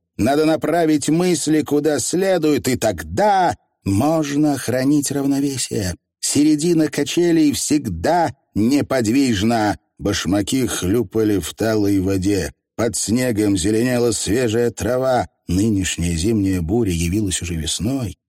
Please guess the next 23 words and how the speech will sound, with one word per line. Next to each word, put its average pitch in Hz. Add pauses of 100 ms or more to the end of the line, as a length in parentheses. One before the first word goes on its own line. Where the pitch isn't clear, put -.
(200)
Тиффани 127
шла 110
дальше, 117 (200)
к 80
заметенным 113
загонам 107
для 92
овец 104
с -
ягнятами. 78 (500)
Отец 87
Тиффани 85
смотрел 80
в 78
огонь. 71 (380)
Пламя 87
было 82
белым 87
и 82
яростным, 87
как 87
в 76
горне. 92